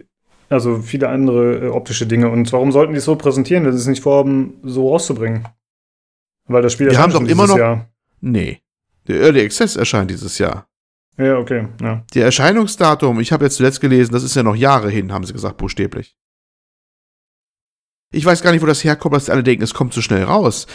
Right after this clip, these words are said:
Speaker 2: Early Access
Speaker 1: Ja, weil
Speaker 2: ist,
Speaker 1: das Early Access
Speaker 2: ist
Speaker 1: dieses Jahr kommt.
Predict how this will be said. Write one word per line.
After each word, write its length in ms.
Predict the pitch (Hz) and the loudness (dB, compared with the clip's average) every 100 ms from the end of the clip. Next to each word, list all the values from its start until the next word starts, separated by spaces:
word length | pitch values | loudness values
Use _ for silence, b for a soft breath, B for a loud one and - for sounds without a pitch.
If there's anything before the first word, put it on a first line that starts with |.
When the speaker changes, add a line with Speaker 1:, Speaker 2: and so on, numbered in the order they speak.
| B B | B B
Speaker 2:
Early 300 | - 165 156 | 2 4 4
Access 380 | 120 - 240 120 | 0 0 0 2
Speaker 1:
Ja, 60 | 120 | 2
weil 60 | 123 | 2
Speaker 2:
ist, 40 | |
Speaker 1:
das 120 | 127 | 2
Early 200 | 139 131 131 | 2 4 4
Access 220 | - 135 | 4 0
Speaker 2:
ist 60 | 131 | 0
Speaker 1:
dieses 180 | 120 | -2
Jahr 140 | 123 120 | -2 -2
kommt. 340 | 127 123 117 | -4 -12 -14